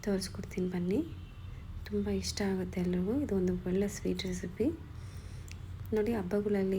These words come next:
ಎಲ್ಲ ಮಾಡ್ಕೋಬೋದು. ನೋಡಿ, ಒಂದು ಎರಡು ಕಪ್ಪಷ್ಟು ನೀರನ್ನು ಹಾಕ್ಕೊಂಡಿದ್ದೀನಿ ಕುಕ್ಕರಲ್ಲಿ. ಒಂದು ಕಪ್ಪಷ್ಟು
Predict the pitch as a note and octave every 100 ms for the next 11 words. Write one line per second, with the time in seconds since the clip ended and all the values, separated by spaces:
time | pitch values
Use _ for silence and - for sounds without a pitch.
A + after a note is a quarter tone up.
0 | F#3 F#3 F#3+ A3+ G3 F3+ - F3 E3+ F3
1 | D#4 - - - - - - - - -
2 | - - - - A3+ A#3 A#3 G#3 G3+ -
3 | - - - - G#3+ A#3 A3+ G#3 - F#3+
4 | - C4 D4+ - G3+ F#3+ G3 F#3 F3 -
5 | F3 F3 F3+ F3+ - F3 E3+ G#3 E4 -
6 | - - - - - - - - - -
7 | - G#3+ A#3 A#3+ G#3 - G3 -